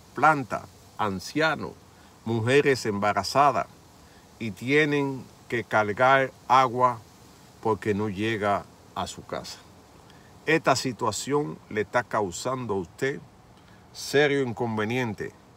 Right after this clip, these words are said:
Usted que pretende optar por una candidatura más para el veinticuatro, su gente le está antrochando el camino, porque no creo que nadie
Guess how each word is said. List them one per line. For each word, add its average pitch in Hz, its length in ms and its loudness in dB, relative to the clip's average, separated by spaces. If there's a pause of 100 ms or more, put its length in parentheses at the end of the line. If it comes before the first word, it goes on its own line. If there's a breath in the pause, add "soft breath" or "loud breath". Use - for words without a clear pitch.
(1040)
Usted 147 560 4 (140)
que 123 160 -2
pretende 135 1000 0 (1300)
optar 143 560 2
por 120 280 -2
una 147 280 -2
candidatura 107 920 -2
más 123 580 -4 (300)
para 107 200 4
el 101 80 2
veinticuatro, 120 920 -2 (1120 loud breath)
su - 260 -6
gente 131 720 0
le 104 120 -2
está 101 160 2
antrochando 113 640 -2
el 101 160 -4
camino, 107 540 -4 (640 loud breath)
porque 120 320 0
no 139 180 2
creo 147 480 2
que 123 160 0
nadie 120 480 0